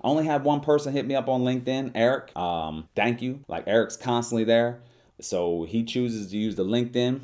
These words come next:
But what Eric says is, "Some quiet time rolling out the old man back." So he's probably talking about foam rolling. That, yes, um, that is nice. I too, Eric, have an old man back. He says he does about five to ten minutes of meditation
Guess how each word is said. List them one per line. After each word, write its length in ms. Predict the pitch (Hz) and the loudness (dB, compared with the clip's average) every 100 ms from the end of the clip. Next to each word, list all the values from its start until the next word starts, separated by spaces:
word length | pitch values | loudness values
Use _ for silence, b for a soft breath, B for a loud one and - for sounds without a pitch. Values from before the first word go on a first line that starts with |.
| - | -4
But 100 | 101 | -2
what 180 | 98 101 | 2 2
Eric 220 | 117 143 | 2 0
says 340 | - 117 104 95 | -2 0 0 0
is, 300 | 98 95 - | -4 -4 -12
"Some 200 | - 90 | -10 -10
quiet 460 | - 120 131 143 143 | -2 0 0 -2 -4
time 420 | 135 131 131 92 | -4 -4 -4 -2
rolling 420 | 98 120 143 143 | 2 2 2 -2
out 200 | 127 135 | -4 -4
the 100 | - | -2
old 300 | - 110 123 | 0 2 2
man 340 | 107 101 92 | 0 -2 -4
back." 400 | 85 76 65 - _ b b | -4 -6 -6 -16 _ b b
So 160 | - | -4
he's 120 | 90 90 | -4 0
probably 320 | 113 110 107 | 2 2 0
talking 300 | 120 107 98 | 0 0 0
about 300 | 95 87 - | -2 -4 0
foam 320 | 120 123 127 | 2 2 0
rolling. 400 | 131 143 156 170 - _ _ _ _ _ - | -2 -2 -4 -10 -16 _ _ _ _ _ -16
That, 440 | 80 87 113 87 | -4 -2 -2 -4
yes, 480 | 85 104 139 - - b b b b - | -4 -2 -4 -12 -18 b b b b -12
um, 280 | 73 73 | -10 -8
that 160 | 76 82 | -6 -4
is 160 | 92 90 | -4 -4
nice. 480 | 98 113 127 - - b b | -4 -4 -8 -14 -20 b b
I 160 | - 82 | -10 -10
too, 340 | - 120 123 | -6 -2 -2
Eric, 280 | - 123 123 | 0 -2 -2
have 160 | 123 113 | -2 0
an 100 | 110 | 2
old 160 | 113 | 0
man 300 | 113 110 117 | 0 -2 0
back. 400 | 117 123 143 - - b b b b | 0 -2 -4 -16 -20 b b b b
He 100 | 101 | -4
says 220 | - 101 | 0 0
he 80 | 95 | 2
does 220 | 104 107 | 0 0
about 340 | 98 104 - | 0 -2 -2
five 260 | - 101 107 | -2 0 -2
to 40 | |
ten 320 | 107 117 107 101 | -4 -6 -4 -2
minutes 240 | 104 101 | -4 -6
of 100 | 85 | -8
meditation 840 | 87 87 82 - 101 113 139 156 | -6 -6 -6 -4 -4 -4 -10 -12